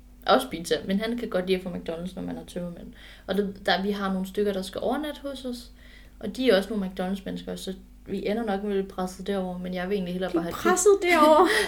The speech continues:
Speaker 1: <laughs> Men jeg vil jo hellere have et pizzaslice for pizza, pizza.
Speaker 2: Ja.
Speaker 1: Ja. Det er så, altså, det er det. Og så ikke at lave en skid, måske lige rydde op, hvis man magter.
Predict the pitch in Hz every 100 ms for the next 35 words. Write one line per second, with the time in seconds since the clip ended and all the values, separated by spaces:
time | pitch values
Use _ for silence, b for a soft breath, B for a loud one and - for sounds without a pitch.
0 | - 233 202 226 247 220 220 208 - -
1 | 208 202 185 170 185 - 185 - 175 240
2 | 190 - - 302 311 196 - - 277 240
3 | - - - - - - - - - -
4 | - - - 285 254 240 233 208 - 220
5 | 214 - - 262 254 180 190 - 208 220
6 | 214 - 220 - - 208 190 180 202 196
7 | - 226 202 196 214 202 208 190 185 202
8 | 214 - - - - - - - - -
9 | - 220 214 208 190 196 -